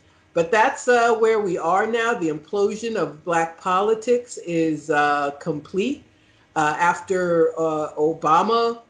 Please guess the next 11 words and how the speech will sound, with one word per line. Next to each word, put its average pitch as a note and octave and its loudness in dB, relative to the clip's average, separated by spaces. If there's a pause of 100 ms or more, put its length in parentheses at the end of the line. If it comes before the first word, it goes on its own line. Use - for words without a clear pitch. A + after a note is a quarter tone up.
(640)
ran G3+ 0
for, F#3+ -4
it F#3+ -2
was F3+ -4
already A3+ 4
on F3+ 0
life F3 2
support, F3 -6
but - -10
then, G3 -2
uh, D#3+ 0